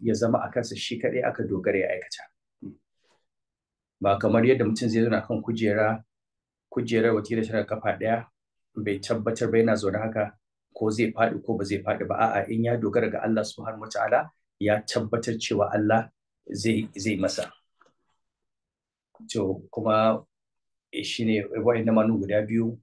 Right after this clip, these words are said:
aka ce kalmar tawakkul, tawakkali, ah,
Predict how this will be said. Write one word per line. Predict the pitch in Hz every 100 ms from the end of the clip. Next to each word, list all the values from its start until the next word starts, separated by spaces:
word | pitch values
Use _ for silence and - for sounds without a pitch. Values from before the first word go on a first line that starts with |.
| -
aka | 113 104
ce | - 113 107 107 _ _ _ -
kalmar | 117 107 104
tawakkul, | - 107 113 - 117 110 - _
tawakkali, | - 107 - 104 120 165 - _ _ _ _ -
ah, | 98 95